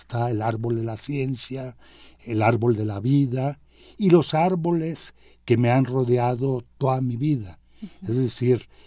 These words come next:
Speaker 1: eh, yo, eh, pasé mi primera infancia en el Parque México, lleno de árboles, ¿no? Y siempre son los árboles algo que nos supera,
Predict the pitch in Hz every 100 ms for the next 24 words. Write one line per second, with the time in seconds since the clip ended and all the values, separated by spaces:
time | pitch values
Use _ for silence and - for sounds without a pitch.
0 | - - 117 110 107 127 139 151 170 -
1 | 117 113 - 123 - 131 143 135 127 113
2 | 135 160 147 - 135 131 120 143 143 139
3 | - - - - 117 117 113 123 120 -
4 | 107 107 101 - - - - _ _ -
5 | _ - 131 139 135 131 123 - 101 107
6 | 95 82 - - - - 147 180 - -
7 | - 107 101 - 127 127 139 135 - 135
8 | 135 135 104 - 123 165 156 160 151 147
9 | - - - - - 120 135 143 127 143
10 | 139 - 117 110 - 104 - 104 87 78